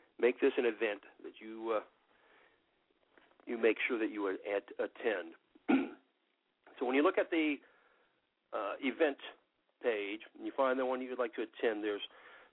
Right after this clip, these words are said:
two hot links to the right. One of those says, uh, event information. That'll take you to the event information page. That'll give you the location, who's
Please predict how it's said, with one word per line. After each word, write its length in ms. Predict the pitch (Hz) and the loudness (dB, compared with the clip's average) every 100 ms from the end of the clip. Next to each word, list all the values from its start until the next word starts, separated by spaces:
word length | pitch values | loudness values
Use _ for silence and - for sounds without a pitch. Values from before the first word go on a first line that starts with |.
| _ - | _ 0
two 160 | 175 | 4
hot 240 | 165 151 131 | 4 4 -2
links 160 | 123 - - | -10 -12 -10
to 80 | 139 | -6
the 100 | 113 | -4
right. 320 | 107 110 90 - - - _ _ - | 0 0 0 -8 -20 -20 _ _ -12
One 200 | 117 127 | -2 0
of 100 | 135 | 2
those 320 | 131 120 120 110 | 4 4 2 -4
says, 300 | - 110 107 101 | 0 0 0 -4
uh, 80 | 107 - | -6 -6
event 300 | 113 117 107 | -6 -4 -4
information. 560 | 117 107 101 95 - - _ - - - - _ | -6 -6 -4 -6 -6 -14 _ -20 -20 -20 -20 _
That'll 180 | - 131 | 2 4
take 160 | 156 139 | 2 2
you 80 | 127 | -6
to 160 | - | -4
the 240 | 113 113 104 | -4 -4 0
event 240 | 135 135 | 0 0
information 560 | 151 143 131 120 110 101 - | -2 -2 0 -2 -4 -8 -2
page. 400 | 101 92 92 - - - | 0 0 -4 -8 -20 -8
That'll 240 | 101 98 | -8 -4
give 160 | 107 101 | -6 -4
you 160 | 107 101 | -4 -4
the 240 | 104 104 | -4 0
location, 560 | 110 - 127 117 120 107 | -2 2 0 2 -2 -2
who's 160 | 123 | -2